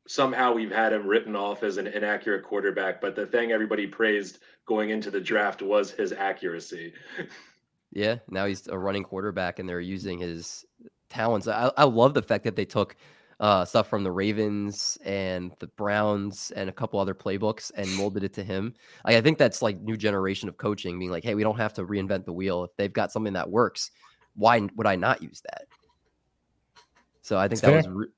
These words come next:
Speaker 2: really good of the coaching staff. And Riggs says, "Claypool, superb pickup by Chicago, even though they overpaid, but he's gonna accelerate their rebuild."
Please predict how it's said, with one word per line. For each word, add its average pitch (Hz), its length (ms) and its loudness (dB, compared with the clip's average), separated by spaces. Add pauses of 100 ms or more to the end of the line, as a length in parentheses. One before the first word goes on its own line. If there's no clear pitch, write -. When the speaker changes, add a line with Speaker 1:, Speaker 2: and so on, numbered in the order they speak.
(120)
Speaker 2:
really 120 280 4
good 110 160 4
of 107 80 2
the 98 80 0
coaching 101 380 -4
staff. 90 360 -2
And 95 120 -4
Riggs 98 220 -4
says, 98 260 -2
"Claypool, 113 420 0
superb - 320 -2
pickup 110 220 -2
by 104 100 2
Chicago, 104 440 0
even 101 180 -2
though 98 80 2
they 92 120 0
overpaid, 98 460 -2
but 95 80 -4
he's 95 100 -4
gonna 92 140 -2
accelerate 98 640 0
their 90 140 -4
rebuild." 87 480 -4